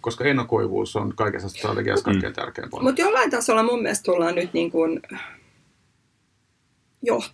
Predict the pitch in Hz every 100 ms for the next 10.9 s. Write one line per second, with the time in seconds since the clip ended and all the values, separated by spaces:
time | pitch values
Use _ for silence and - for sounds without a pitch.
0 | _ 240 214 208 - - - - - 269
1 | - _ - 131 - 113 101 - _ -
2 | _ - 254 - _ _ _ _ _ _
3 | _ - 330 392 311 269 233 214 214 208
4 | - _ 220 277 359 - 220 202 190 190
5 | 196 - - 220 220 - 190 269 269 -
6 | 180 175 170 170 165 202 196 170 160 165
7 | 180 165 160 160 - 196 240 277 294 -
8 | 117 120 - 269 269 - 196 185 185 175
9 | 180 208 190 170 - 170 - _ _ _
10 | _ _ _ _ - 160 156 160